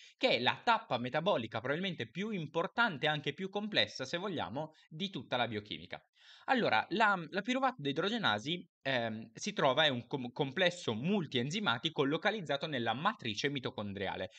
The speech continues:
e permette di fare, eh, un link, se vogliamo, una connessione tra il metabolismo del glucosio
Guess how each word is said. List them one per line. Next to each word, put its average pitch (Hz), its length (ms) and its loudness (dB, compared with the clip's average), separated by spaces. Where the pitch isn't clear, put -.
e 214 140 0
permette 233 480 -2
di 165 120 -4
fare, 113 500 2
eh, 123 220 0
un 185 220 -4
link, 151 400 -4
se 143 100 -6
vogliamo, 147 360 0
una 185 200 -4
connessione 147 680 -4
tra 143 160 0
il 135 120 0
metabolismo 160 680 -2
del 104 140 -2
glucosio 120 640 -4